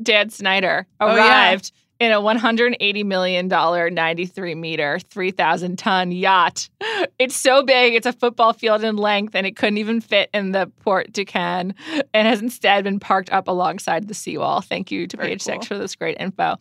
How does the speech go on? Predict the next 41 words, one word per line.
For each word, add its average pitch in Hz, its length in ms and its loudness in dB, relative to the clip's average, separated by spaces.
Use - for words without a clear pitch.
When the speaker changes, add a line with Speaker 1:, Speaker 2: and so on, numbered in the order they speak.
Speaker 1:
I 240 100 6
also 262 260 4
saw 262 240 4
on 226 140 2
Twitter 214 440 2
that 202 180 2
he 226 340 -2
was 208 240 0
there 202 600 2
looking 208 540 0
for 202 180 0
a 190 60 2
sponsor 180 500 0
for 208 160 -2
a 175 60 -2
new 185 100 0
stadium. 196 580 0
So 277 200 2
it's 262 160 -4
really 311 300 0
just 349 200 0
a 269 60 -4
place 254 300 2
to, 247 80 0
like, 202 360 0
network 220 540 2
with 196 160 -4
brands 202 540 2
and, 196 220 2
like, 180 280 0
exchange 202 760 0
ideas 196 460 2
about 190 180 4
how 196 160 4
to 185 60 2
use 185 260 0
brand 190 640 -2
money 190 320 0
and, 165 180 -6
and 180 180 -4
whatnot. 170 480 -2